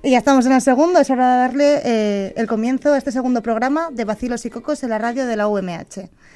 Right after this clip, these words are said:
El programa que te hará ver la realidad desde un punto de vista más alternativo, que te ayudará, eh, a darte los datos e información que otros no te van a dar y soluciona-, solucionará problemas de tuyo del futuro,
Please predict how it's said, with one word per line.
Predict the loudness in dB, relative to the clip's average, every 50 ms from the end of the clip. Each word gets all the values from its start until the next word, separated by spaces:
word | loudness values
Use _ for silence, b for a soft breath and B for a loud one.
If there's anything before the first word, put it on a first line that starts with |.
| b b
El | b -8 -6
programa | -4 -4 -4 -2 0 0 0 -2 -2
que | -4 -4
te | -4 -4
hará | -2 -2 -2
ver | -2 -2 -2
la | -2 -2
realidad | -2 -2 -4 -4 -4 -4 -4 -4 -4
desde | -6 -6 -4 -4
un | -6 -4
punto | -2 -4 -2 -2
de | -2 -4 -4
vista | -4 -6 -6 -8 -8 -8
más | -8 -8 -8 -8
alternativo, | -6 -6 -4 -4 -4 -4 -4 -4 -4 -6 -8 -10 b b b b b -10
que | -8
te | -6 -6 -6 -6
ayudará, | -6 -6 -6 -6 -4 -4 -4 -4 -4 -6 -8 b b b b b b b b _ -2
eh, | 0 2 4 4 2 2 0 0 -2 -2 -4 -6 -6 -2
a | 0 0
darte | 0 2 0 -2
los | -2 0
datos | -2 -4 -4 -4 -6 -6
e | -6
información | -8 -6 -8 -8 -8 -8 -6 -6 -6 -4
que | -4 -4
otros | -6 -4 -6
no | -6 -6
te | -6
van | -6 -4 -4
a | -2 -2
dar | 0 -2 -2 -4 -6
y | -10
soluciona-, | -8 -6 -6 -8 -6 -8 -8 -6 -6 -8 -8 -12 -20 -20
solucionará | -16 -10 -8 -8 -8 -8 -8 -6 -6 -4 -4 -6
problemas | -6 -6 -8 -6 -4 -6 -6 -6
de | -8
tuyo | -10 -6 -4 -2
del | -4 -4 -4
futuro, | -6 -14 -12 -12 -10 -10 -12